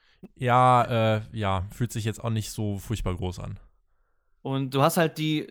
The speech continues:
Speaker 2: klassischen Survivor Series Matches, die mit Sicherheit nicht schlecht werden, aber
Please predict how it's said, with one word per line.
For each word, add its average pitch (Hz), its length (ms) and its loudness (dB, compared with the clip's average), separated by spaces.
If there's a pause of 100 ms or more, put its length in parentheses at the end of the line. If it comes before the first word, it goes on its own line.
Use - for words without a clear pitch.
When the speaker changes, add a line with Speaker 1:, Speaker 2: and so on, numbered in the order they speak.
(140)
Speaker 2:
klassischen 151 580 -2
Survivor 147 480 2
Series 143 460 -2
Matches, 139 460 -4
die 135 260 -8
mit 127 240 -6
Sicherheit 143 460 0
nicht 135 180 -2
schlecht 165 400 0
werden, 110 320 0
aber 117 300 -2